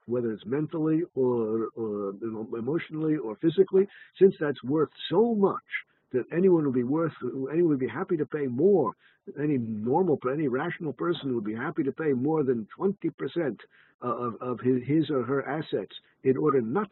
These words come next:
to be schizophrenic. Schizophrenia is a terribly unpleasant condition, very unpleasant. Uh, uh,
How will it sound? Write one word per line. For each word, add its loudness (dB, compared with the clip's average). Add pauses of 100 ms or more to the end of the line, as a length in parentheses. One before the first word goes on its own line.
(120)
to 2
be 0 (120)
schizophrenic. -2
Schizophrenia -2
is -6
a -4
terribly -2
unpleasant -8
condition, -2 (520)
very 6
unpleasant. -4 (400)
Uh, -10
uh, -2